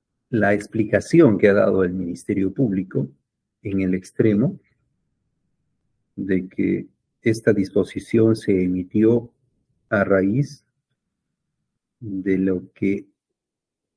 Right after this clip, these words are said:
habían recibido como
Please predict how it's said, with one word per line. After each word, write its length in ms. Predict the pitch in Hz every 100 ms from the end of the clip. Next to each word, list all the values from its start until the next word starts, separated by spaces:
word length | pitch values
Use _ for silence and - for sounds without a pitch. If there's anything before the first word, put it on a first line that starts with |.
| _ _ _ _
habían 520 | - 104 110 113 113
recibido 760 | 110 120 110 123 120 110 98 113 - _ _ _ _ _ _ _ _ _ _ _ _ _ _ _ _ _ _ _ -
como 480 | 101 95 98 101